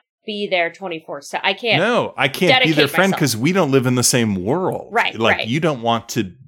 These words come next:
Speaker 2: really relate to me at all. Again, everyone is disconnected. Everyone's on their own island. Everyone's in their own internal life and reality that they're building up rather than connecting with each other.
Speaker 1: I can be their friend. We're just gonna have a very small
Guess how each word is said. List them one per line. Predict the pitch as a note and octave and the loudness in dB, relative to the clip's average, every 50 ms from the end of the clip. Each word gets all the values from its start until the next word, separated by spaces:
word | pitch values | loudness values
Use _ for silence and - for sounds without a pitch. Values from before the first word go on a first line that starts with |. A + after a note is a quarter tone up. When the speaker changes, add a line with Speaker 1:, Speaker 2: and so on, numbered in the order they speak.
| _ - _ _ | _ -20 _ _
Speaker 2:
really | A2+ G#2+ G#2+ G2+ F#2+ F#2+ G2+ A2 B2+ B2+ B2 A#2+ | -20 -18 -16 -14 -12 -8 -2 -2 0 0 0 0
relate | G#2 G2+ F#2 F#2 F#2 G#2 D3 F#3 - - | -2 -2 -6 -4 0 0 0 0 0 -2
to | - C3+ | -4 -2
me | A2 G#2 G2 | -2 -2 -4
at | F#2+ F2+ | -4 -2
all. | G2+ B2 C3+ A#2+ G2 | 0 2 2 2 2
Again, | F2+ - B2 A#2+ G#2 | 0 -2 -2 -2 0
everyone | A2 B2 C3+ F3 E3 D3 C#3 A#2+ | 0 0 2 2 2 2 2 0
is | A2 - | 0 -2
disconnected. | - C3 B2 - - B2 A2+ C3 C3 - G2+ F#2+ | -2 -4 -4 -4 -4 -2 -4 -2 -4 -4 -4 -4
Everyone's | B2 D3 D3+ C#3 B2 B2 | -2 -2 0 -2 0 0
on | A#2+ A#2 | 0 0
their | A2+ G2 | 0 0
own | G#2+ A#2+ B2+ A#2+ | 0 0 0 0
island. | G2 F#2+ A#2 D3 D#3 C3 A2 G2+ F#2+ G2 | -4 -4 -4 -4 -4 -2 -4 -4 -4 -6
Everyone's | G#2 A2 C3 B2+ B2 A#2 G#2+ A2+ | -6 -6 -4 -2 -2 -2 -2 -2
in | A2 | -4
their | G#2+ G2+ G2+ | -4 -4 -2
own | A2 A#2 B2 B2 A#2 A2+ - - - - - - _ _ _ - | -2 -2 -2 -2 -4 -6 -10 -18 -20 -20 -20 -20 _ _ _ -4
internal | C3 B2 A2+ - - D3 D#3 D#3 C#3+ B2+ | -2 -2 -2 -2 0 0 2 2 2 0
life | A#2 A2 A2+ B2+ C#3 B2+ A2 G#2+ G#2 - - - - | 0 -2 0 0 0 0 -2 -8 -14 -14 -14 -12 -4
and | C3 B2 A#2 | -2 -2 0
reality | A2+ A2 G#2 G#2 A2+ C3+ D3 C3 | 0 0 2 2 2 2 2 0
that | A2+ G#2 G#2+ G2 | 0 0 -2 -2
they're | - G2 | -2 -4
building | E2+ F2 G2 F#2 F2 G2 F2+ F2 | -4 -2 -4 -4 -4 -4 -6 -6
up | F2 E2+ - - | -8 -10 -10 -8
rather | G2 G2+ G#2 A2+ A2 A#2 A#2 G#2 | -4 -2 0 0 2 2 0 2
than | G#2+ G#2 G2+ G2+ G2 F#2+ F#2+ _ _ _ - | 2 0 0 0 -4 -6 -8 _ _ _ -14
connecting | - B2+ A2 C3 F3 - - G3+ C3+ | -8 -2 0 0 0 0 -2 -6 -6
with | G2+ F2 - F2 | -6 -10 -12 -14
each | - - - | -16 -14 -18
other. | - - - - _ _ _ - | -18 -18 -18 -20 _ _ _ -2
Speaker 1:
I | C4+ F#4 A4 | 0 0 2
can | C5+ B4+ | 0 0
be | G#4+ G4 D#4+ | 0 0 0
their | C4+ B3+ A#3+ | 0 -2 -4
friend. | - _ - D#4 D4+ B3+ G3 B2+ - - _ _ | -4 _ -2 0 2 2 2 0 -2 -8 _ _
We're | - B3+ C#4+ | -10 -10 -8
just | C#4+ D4 C#4 - - | -6 -8 -10 -6 -8
gonna | C4+ C4 | -8 -8
have | A#3 A#3+ B3+ G#3+ | -6 -6 -6 -6
a | A3 G3 | -6 -10
very | F#3 G#3+ A#3 A#3+ C4+ C4+ | -8 -6 -6 -4 -6 -6
small | B3+ B3+ - - - - G#3+ G#3 G#3 G#3 G#3+ G#3+ A3 A3 A3 G#3+ A3 A3 A3 | -8 -12 -14 -16 -16 -16 -14 -12 -8 -6 -4 -2 -2 -2 -2 -2 -4 -8 -10